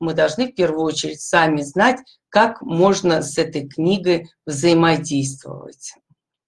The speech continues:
Наши эфиры, как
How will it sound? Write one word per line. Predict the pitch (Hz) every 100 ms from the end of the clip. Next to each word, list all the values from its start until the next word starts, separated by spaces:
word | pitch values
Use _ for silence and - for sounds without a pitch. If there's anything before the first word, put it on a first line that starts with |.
| _ - _ _ - - - - -
Наши | 214 285 277 226 190 -
эфиры, | 220 - 196 190 175 175 170 165 - _ _ _ _
как | - 226 214 208